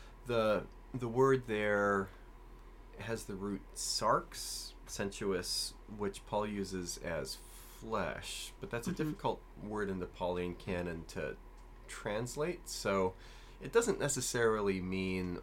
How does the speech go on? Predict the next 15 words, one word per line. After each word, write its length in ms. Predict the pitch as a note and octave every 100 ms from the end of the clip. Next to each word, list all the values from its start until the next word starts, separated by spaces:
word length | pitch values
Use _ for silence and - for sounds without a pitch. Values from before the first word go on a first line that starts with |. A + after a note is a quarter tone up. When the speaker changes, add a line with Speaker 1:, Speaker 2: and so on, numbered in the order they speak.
| -
Speaker 1:
only, 460 | G2 F#2+ F#2+ F#2
like, 280 | E2 D2 A1 - - - -
sexual 680 | - G#2 F#2+ - F#2 F2 F2+
or 100 | E2
lascivious. 1000 | D#2+ - - F2 E2+ D#2 D2 - - -
Speaker 2:
Mm-hmm. 260 | F#3 F3 D#3 - - - - - C3
Speaker 1:
Living 260 | C3 C3+
according 360 | B2+ - A2+ G#2
to 120 | -
the 60 | F#2
flesh 640 | - F#2+ F#2 - - - - - -
in 120 | G2+
Paul 300 | - G2+ F#2+
is 120 | E2
an 140 | C#2